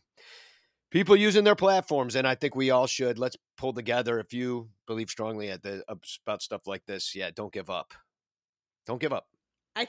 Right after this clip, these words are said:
Speaker 2: I imagine the stick to sports crowd left a long time ago. I'm, I'm not really the stick to sports type, um, but, uh, you know, just
Speaker 1: Stick
Speaker 2: lots
Speaker 1: to
Speaker 2: of
Speaker 1: podcasts.
Speaker 2: <laughs> Yeah,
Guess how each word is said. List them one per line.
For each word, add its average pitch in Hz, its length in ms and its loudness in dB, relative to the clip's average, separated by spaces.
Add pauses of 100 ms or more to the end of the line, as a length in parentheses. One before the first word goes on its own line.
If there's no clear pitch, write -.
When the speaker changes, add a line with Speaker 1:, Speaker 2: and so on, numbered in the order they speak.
Speaker 2:
I 294 120 8
imagine 240 420 2
the 185 60 -8
stick - 260 -12
to 202 100 -6
sports 185 320 -8
crowd 175 320 -4
left 170 280 -8
a 160 60 -6
long 170 280 -4
time 175 240 -8
ago. 160 260 -10
I'm, 165 240 -6
I'm 180 200 -8
not 175 220 -8
really 170 320 -10
the 156 100 -14
stick - 320 -6
to 262 100 2
sports - 560 -6
type, 247 380 0 (100)
um, 233 280 -2
but, 226 260 0 (580)
uh, 226 320 4 (180)
you 269 120 -4
know, 196 260 -2 (140)
just - 280 -10
Speaker 1:
Stick - 140 -2
Speaker 2:
lots - 140 0
Speaker 1:
to - 60 8
Speaker 2:
of - 60 0
Speaker 1:
podcasts. 139 720 0
Speaker 2:
<laughs> - 40 -16
Yeah, 214 80 -2